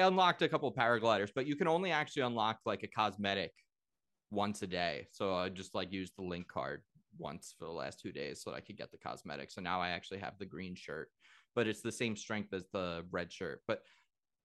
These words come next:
I don't know. The style that you get with him in this game, actually, that's a good question. Did you guys,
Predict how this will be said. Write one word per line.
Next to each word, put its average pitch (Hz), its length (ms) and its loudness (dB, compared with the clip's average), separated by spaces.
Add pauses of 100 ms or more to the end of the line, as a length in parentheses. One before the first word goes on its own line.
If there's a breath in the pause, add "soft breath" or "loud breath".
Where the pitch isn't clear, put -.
(680)
I 156 60 4
don't 151 80 4
know. 95 300 0 (1040)
The 135 60 -2
style 190 500 4
that 190 140 -2
you 170 120 -2
get 156 240 4
with 139 140 -2
him 143 240 -2
in 117 120 -2
this 123 180 -2 (140)
game, 90 500 -4 (1400)
actually, 107 300 -4
that's 98 180 -4
a 147 80 -8
good 104 160 -10
question. - 480 -6 (120)
Did 127 140 -6
you 147 60 0
guys, 160 220 2